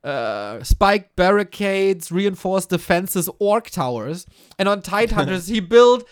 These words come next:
Speaker 1: thirty-five towers. This was so cool. He came into this series probably knowing that, okay, this is X-Lord. Like, I don't really have a chance if I play straight up. My mission is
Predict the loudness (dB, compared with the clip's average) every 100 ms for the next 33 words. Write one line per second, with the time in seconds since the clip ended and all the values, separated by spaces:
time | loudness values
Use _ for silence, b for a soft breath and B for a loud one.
0 | b _ -2 0 0 -2 0 2 2 -2
1 | -2 4 6 6 4 -2 -8 b b -12
2 | -10 -12 -14 -8 -4 -4 -6 -10 -6 -4
3 | -4 B -10 -4 -4 -6 -6 -4 -4 -4
4 | -6 -6 -4 -6 -2 0 0 2 0 0
5 | -2 -2 0 -2 -2 -6 -8 -6 -8 -6
6 | -6 -4 -4 -8 B B -2 -2 0 0
7 | 0 0 -4 -4 -2 0 0 -2 -4 -6
8 | -4 -4 -6 -8 -10 -8 -10 -12 -12 -10
9 | -8 -6 -8 -10 B B -2 2 2 2
10 | -4 -4 -4 -2 -2